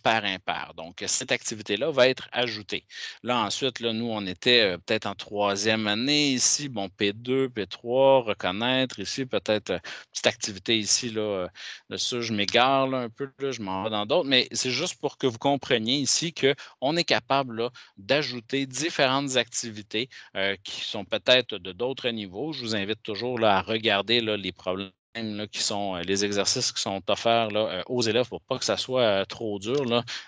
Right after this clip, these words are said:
euh, pour qu'ils le demandent dans leur zone proximale de développement. Mais,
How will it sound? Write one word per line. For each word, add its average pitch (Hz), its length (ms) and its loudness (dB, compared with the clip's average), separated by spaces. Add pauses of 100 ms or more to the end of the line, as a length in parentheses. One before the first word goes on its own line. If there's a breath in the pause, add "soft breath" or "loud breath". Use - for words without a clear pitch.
euh, 85 40 -8
pour - 160 -14
qu'ils 101 160 0
le 95 60 -6
demandent 104 280 2 (160)
dans 107 260 0
leur 95 320 2
zone 120 220 0
proximale 120 520 2
de 110 120 -2
développement. 101 540 2 (280 loud breath)
Mais, 127 200 4